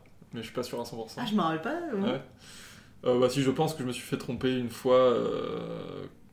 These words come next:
Speaker 1: au début de l'insa. Mais c'était, euh, enfin, c'était un contexte assez particulier aussi. J'étais, euh, j'étais avec une fille depuis très peu de temps. Du
Speaker 2: Ah,
Speaker 1: coup,
Speaker 2: ouais.
Speaker 1: euh, tu vois de quoi je parle ?
Speaker 2: Ouais, ouais.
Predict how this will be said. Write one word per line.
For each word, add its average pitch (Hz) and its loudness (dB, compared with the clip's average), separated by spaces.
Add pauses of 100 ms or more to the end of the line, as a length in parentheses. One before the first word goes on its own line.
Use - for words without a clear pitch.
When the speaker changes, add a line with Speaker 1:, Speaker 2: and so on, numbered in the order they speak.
Speaker 1:
au 120 -6
début 120 -2
de 117 -6
l'insa. 117 -4 (480)
Mais 117 -6
c'était, 131 -2
euh, 117 2
enfin, 117 -8
c'était 120 -6 (920)
un 117 -10
contexte 113 -10
assez - -6
particulier 127 -2
aussi. 117 -4
J'étais, 110 -10
euh, 104 -8 (540)
j'étais 110 -4
avec 113 -2
une 117 -6
fille 127 -8
depuis 110 -10
très - -4
peu 113 -6
de 104 -10
temps. 131 -8 (280)
Du 107 -12
Speaker 2:
Ah, 202 0
Speaker 1:
coup, - 0
Speaker 2:
ouais. - 0
Speaker 1:
euh, - -6 (540)
tu - -18
vois 110 -2
de 110 -6
quoi 113 -8
je 113 -12
parle ? 123 -10
Speaker 2:
Ouais, 214 0
ouais. 202 0